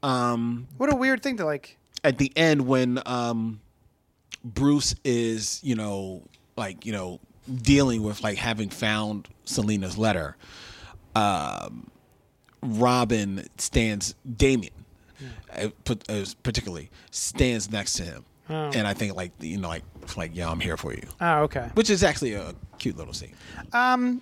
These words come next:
Speaker 2: also, did you think it was a weird decision for Bruce Wayne, the Batman,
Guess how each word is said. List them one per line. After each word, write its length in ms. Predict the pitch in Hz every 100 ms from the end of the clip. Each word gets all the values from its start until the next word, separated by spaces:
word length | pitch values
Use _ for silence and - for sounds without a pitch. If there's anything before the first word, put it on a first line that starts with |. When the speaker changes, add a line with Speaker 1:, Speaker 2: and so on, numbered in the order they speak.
| -
Speaker 2:
also, 480 | 262 294 254 202 185 - - - _ _ _ _ _ _ _ _ _ -
did 140 | 214 233
you 80 |
think 160 | 302 311
it 40 |
was 120 | 294 254
a 60 |
weird 260 | 220 247 240
decision 460 | 214 - 226 254
for 240 | 240 202 175
Bruce 680 | 143 143 202 240 247 - -
Wayne, 680 | 175 190 151 131 127 135 139 - _ _ _ - _ -
the 220 | 131 165
Batman, 880 | 143 180 190 202 147 127 120 131